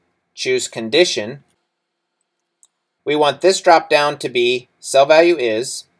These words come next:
Then for this drop down, we want to go to Duplicate. For our style, let's choose a new style. Go to Background, and let's choose orange.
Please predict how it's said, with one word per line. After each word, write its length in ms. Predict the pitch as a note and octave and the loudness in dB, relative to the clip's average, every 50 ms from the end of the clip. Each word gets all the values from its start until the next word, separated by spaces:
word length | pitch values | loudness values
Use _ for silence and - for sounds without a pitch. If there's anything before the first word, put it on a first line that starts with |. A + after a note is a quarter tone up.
| _ _ _ _ _ _ _ _ _ _ _ _ _ _ _ _ _ _ _ | _ _ _ _ _ _ _ _ _ _ _ _ _ _ _ _ _ _ _
Then 220 | B2 C3+ C3 B2+ | -2 -2 -2 -2
for 140 | - C3 A#2+ | -4 -6 -4
this 240 | A#2 D3 F3+ F3 - | 0 0 -2 -2 0
drop 280 | - E3 D3 C#3 - | 2 4 4 4 4
down, 320 | - C3+ C3 B2+ C3 C3+ C3+ | 2 0 0 0 -4 -4 -4
we 100 | C3+ C3+ | -4 -4
want 180 | C3 C3+ C3 | -2 -2 -4
to 80 | B2+ A#2+ | -2 0
go 160 | B2+ B2+ B2 | 0 0 0
to 180 | B2 - - G#2+ | -2 -6 -12 -14
Duplicate. 760 | F2+ _ - D#3 F3+ F3+ - B2+ - - - A#2+ C3+ - _ _ _ _ _ _ _ _ _ _ _ _ _ _ _ _ _ | -14 _ -2 -2 -2 0 -2 -8 -6 -4 -4 -4 -4 -6 _ _ _ _ _ _ _ _ _ _ _ _ _ _ _ _ _
For 140 | - B2 A#2+ | -2 0 2
our 120 | A2+ A2 G#2+ | 2 0 0
style, 680 | - - - D#3+ F3 F3 D3 B2+ B2 C3 D3+ D3+ _ _ _ _ _ _ _ _ _ _ | -4 0 4 6 6 6 6 6 4 2 0 -2 _ _ _ _ _ _ _ _ _ _
let's 220 | - D3 D3 - - | 0 0 0 0 -4
choose 300 | - - D#3+ D#3 C#3 B2+ | -6 -4 -4 -4 -2 -2
a 80 | B2+ | -4
new 240 | A#2+ A#2+ C3 D3+ F3 | -2 -2 0 0 0
style. 640 | F3 - - D#3+ C3 A#2+ A2+ A2+ A#2 C#3 C#3+ _ _ _ _ _ _ _ _ _ _ _ _ _ _ _ _ _ _ _ _ _ _ _ _ _ _ _ _ _ _ _ _ _ _ _ _ _ _ | 0 2 2 2 2 4 2 2 0 -2 -4 _ _ _ _ _ _ _ _ _ _ _ _ _ _ _ _ _ _ _ _ _ _ _ _ _ _ _ _ _ _ _ _ _ _ _ _ _ _
Go 140 | C3+ B2+ | 0 0
to 100 | A#2+ A2+ | 0 0
Background, 720 | G2+ - D3+ F3 G3+ - - C3+ A#2+ A2 A2 A#2 C#3+ D3+ C#3+ _ _ _ _ _ _ _ | 0 4 4 4 4 2 -2 -4 -2 -2 -2 -4 -6 -8 -14 _ _ _ _ _ _ _
and 140 | A#2 A#2+ C3 | -12 -2 0
let's 220 | C#3 C#3+ C#3 - | 0 0 0 -2
choose 360 | - - D3 C#3+ C3+ A#2+ - - | -8 -8 -6 -6 -6 -6 -8 -8
orange. 640 | - D3 C#3+ C3+ A2+ F2+ - - - - - - | -6 -2 -2 -2 -2 -4 -10 -16 -20 -20 -20 -20